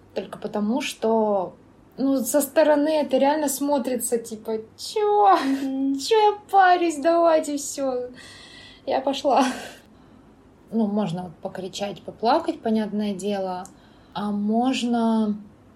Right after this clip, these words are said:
Speaker 1: когда вот тебе кто-то рассказывает историю, ощутить что-то свое. Но
Speaker 2: Послушать
Speaker 1: при
Speaker 2: кого-то.
Speaker 1: этом не играть себя. Вот это важно, чтобы ты не играл человеку себя. Потому что ему, во-первых, это не откликнется,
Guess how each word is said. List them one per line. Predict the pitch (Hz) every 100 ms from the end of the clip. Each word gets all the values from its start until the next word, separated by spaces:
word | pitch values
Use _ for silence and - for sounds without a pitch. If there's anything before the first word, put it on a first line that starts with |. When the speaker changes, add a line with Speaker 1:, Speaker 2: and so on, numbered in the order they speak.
| -
Speaker 1:
когда | - 208 220 208
вот | 202
тебе | 214 196
кто-то | 196 214 208
рассказывает | 196 - 214 202 190 190 190
историю, | 180 - 269 359 320 240 220 - - - - - - -
ощутить | 214 - - 220 - 254 262 - - - - - - - - - - - -
что-то | - - 220 214
свое. | - 214 214 185 185 - _ -
Но | 226
Speaker 2:
Послушать | 233 240 233
Speaker 1:
при | 226
Speaker 2:
кого-то. | 247 269
Speaker 1:
этом | 269 254 240
не | 233 233
играть | 226 220 220
себя. | - 220 190 180 170 220 185
Вот | 202
это | 208 208
важно, | 202 269 277 226
чтобы | - 220 190 202
ты | - 226
не | 226 214
играл | 190 208 208 190
человеку | - 196 190 214 220
себя. | - - 196 175 165 - -
Потому | - 196
что | 185 208
ему, | 208 214
во-первых, | 190 202 190 -
это | 202 214
не | 214 220
откликнется, | - 370 381 277 - -